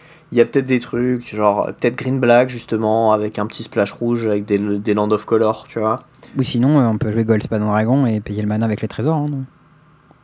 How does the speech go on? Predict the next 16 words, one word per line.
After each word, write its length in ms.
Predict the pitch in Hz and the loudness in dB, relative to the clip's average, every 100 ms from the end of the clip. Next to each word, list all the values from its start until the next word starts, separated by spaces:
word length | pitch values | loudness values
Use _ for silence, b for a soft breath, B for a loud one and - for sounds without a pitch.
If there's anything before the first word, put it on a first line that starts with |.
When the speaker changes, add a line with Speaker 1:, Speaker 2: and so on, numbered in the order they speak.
| _ _ _ _ _ _ _ _ _ _ _ _ _ | _ _ _ _ _ _ _ _ _ _ _ _ _
Speaker 2:
Tu 80 | 107 104 | -4 -2
peux 80 | 98 | 0
faire 160 | 127 | 0
tour 140 | 113 107 | 0 0
Speaker 1:
Euh, 20 | |
Speaker 2:
cinq 200 | 139 131 | 2 4
Goldspan 280 | 117 - 113 | 2 0 0
Dragon, 320 | 113 117 156 | 2 2 0
tour 140 | 143 | -2
six, 240 | - 131 117 | -4 -4 -2
euh, 320 | 107 101 95 113 _ _ | -2 -2 -4 -8 _ _
Tibalt. 380 | - 120 104 107 _ _ _ _ _ _ - | -4 -2 -2 -6 _ _ _ _ _ _ -6
Speaker 1:
Ouais, 280 | 104 98 - _ - | -4 -2 -6 _ -6
oui, 260 | 101 139 202 | -2 -2 -2
c'est 120 | 113 | -2
vrai, 220 | 98 107 | -2 -2